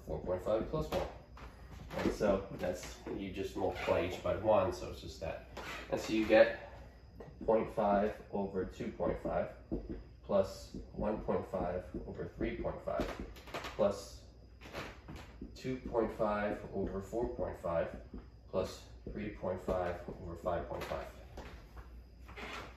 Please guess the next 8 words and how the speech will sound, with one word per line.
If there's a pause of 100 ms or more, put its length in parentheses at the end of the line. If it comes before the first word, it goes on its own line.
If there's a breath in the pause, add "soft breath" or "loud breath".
(720)
Okay. (1000)
This
is
one
half
over
five
halves.